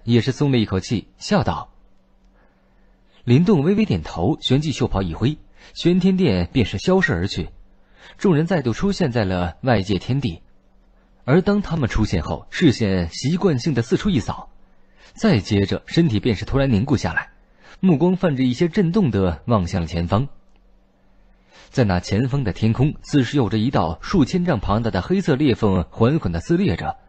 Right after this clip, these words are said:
那番模样犹如恶魔之嘴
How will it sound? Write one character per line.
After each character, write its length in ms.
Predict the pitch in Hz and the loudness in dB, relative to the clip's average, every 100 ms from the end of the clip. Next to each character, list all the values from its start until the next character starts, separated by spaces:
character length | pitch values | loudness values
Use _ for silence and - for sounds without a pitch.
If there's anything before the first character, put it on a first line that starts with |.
| - - - - - - - | -20 -20 -20 -20 -20 -20 0
那 240 | 113 85 | 2 4
番 160 | 104 107 | 2 2
模 160 | 87 | 2
样 160 | 104 - | 2 0
犹 160 | 107 120 | 2 2
如 180 | 127 | 2
恶 200 | 117 147 | 0 0
魔 160 | 98 160 | 2 0
之 140 | 220 | 0
嘴 260 | 220 90 - | 0 -2 -8